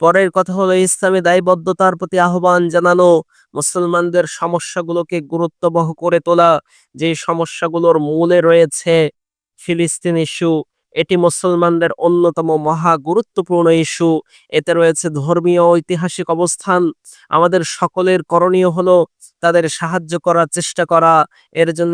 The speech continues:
যাবতীয় উপায় উপকরণ গ্রহণ করা এবং উদ্বস্তা, নীতি অবরোধ ও দুর্ভিক্ষ সৃষ্টির প্রতি চরম সতর্কতা প্রদান করা, কারণ সেই নীতির ফলে এমন মহান মানবিক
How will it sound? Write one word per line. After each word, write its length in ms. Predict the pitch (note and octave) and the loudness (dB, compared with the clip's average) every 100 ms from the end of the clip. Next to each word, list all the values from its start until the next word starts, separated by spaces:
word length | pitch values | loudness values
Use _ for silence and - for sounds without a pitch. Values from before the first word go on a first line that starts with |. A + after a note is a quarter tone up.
| E3 | 0
যাবতীয় 500 | D#3 D#3+ E3 E3+ E3+ D3 | 2 2 -2 0 0 0
উপায় 380 | E3 F3+ E3 D#3+ | -2 0 2 0
উপকরণ 540 | - D#3+ F3 E3+ D#3+ D#3+ C#3+ | -4 -4 -4 -2 -2 -2 -4
গ্রহণ 320 | D#3 D#3+ G3 | -4 -4 -6
করা 320 | D#3+ E3 D#3+ D3+ C3+ - | -2 2 2 2 -2 -6
এবং 220 | E3 F3 C3+ | -4 -2 -2
উদ্বস্তা, 600 | F3+ D#3+ E3 D#3+ - F3 | -4 -2 -2 -2 -2 -2
নীতি 280 | D#3 E3 F#3 F3 | 0 -2 -2 -2
অবরোধ 420 | E3 E3+ E3 D3+ - _ - | 2 2 4 2 -6 _ -2
ও 60 | D#3+ | -2
দুর্ভিক্ষ 560 | D3 E3+ E3+ F#3+ - F#3 | 0 -4 -4 -6 -6 -6
সৃষ্টির 520 | E3 A3 - - F#3 | -6 -6 -8 -6 -6
প্রতি 260 | E3 E3+ E3+ - | -6 -8 -8 -4
চরম 400 | E3+ E3 E3+ E3 D3+ | 0 2 4 2 -2
সতর্কতা 680 | - D#3+ F3+ D#3+ E3+ D#3+ D#3+ | -6 -4 -2 0 -2 -2 -2
প্রদান 380 | - E3 D#3+ D#3 | -2 -2 0 0
করা, 280 | D3 D#3+ D#3 D3 - _ _ | 0 2 4 2 -2 _ _
কারণ 260 | E3 D#3+ E3 | 0 2 0
সেই 300 | D3 - E3+ | -2 -6 -6
নীতির 340 | D#3+ D#3+ F#3 E3 | -4 -4 -2 -4
ফলে 320 | - E3 E3 E3 - _ _ D3+ | -2 0 2 2 -2 _ _ -4
এমন 320 | D#3+ F3 E3 | 2 4 2
মহান 480 | D3 D#3 D#3+ F3+ F3 | 0 -2 -2 0 0
মানবিক 520 | D#3 D3+ D#3+ D#3 D#3 | 0 0 0 -2 -4